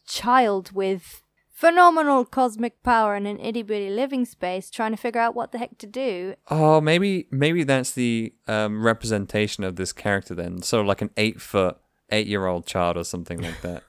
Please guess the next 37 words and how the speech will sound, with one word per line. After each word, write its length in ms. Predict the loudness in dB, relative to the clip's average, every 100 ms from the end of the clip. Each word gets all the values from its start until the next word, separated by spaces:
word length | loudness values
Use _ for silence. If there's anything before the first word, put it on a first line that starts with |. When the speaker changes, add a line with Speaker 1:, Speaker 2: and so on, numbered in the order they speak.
| _
Speaker 1:
<laughs> 160 | _ -12
I 220 | -8 -8 -12 _
kinda 320 | -8 -6 -4
like 240 | -4 -6 -6
that. 200 | -8 -8 _ _ _
Speaker 2:
You 140 | -6 -4
know, 220 | -4 -6
sort 180 | -6 -2
of 60 |
like, 300 | 0 0 -2 _ _ _ 2
like, 300 | 4 4 4
like 200 | 4 4
an 100 | 2
ancient 500 | 2 2 2 -2 -2
god, 340 | 0 2 2 0
you 80 | -2
know, 140 | -2
they're 160 | -2 0
very, 360 | 2 4 2
very 320 | 2 4 4
tall 380 | 2 2 4 4
and 100 | 0
very, 320 | 0 0 -2 -8 _ _ _ _ _
uh, 460 | -6 -4 -4 -6 -8
what's 220 | -6 -6
the 140 | -4 -4
word 240 | -4 -4
I'm 240 | -8 -8 -8
looking 320 | -8 -8 -12
for? 260 | -8 -8
Like, 200 | -6 -8 -10 _ _ -20
tall 360 | -2 2 2 0
and, 140 | -4
like, 320 | -6 -10 -14 _ _ _ _ -18 -18 -14 -6
intimidating. 920 | -4 -2 0 2 2 2 0 -2 -4 _ -20 -14
Speaker 1:
Yeah. 240 | -2 0
Speaker 2:
Um, 200 | 0 -4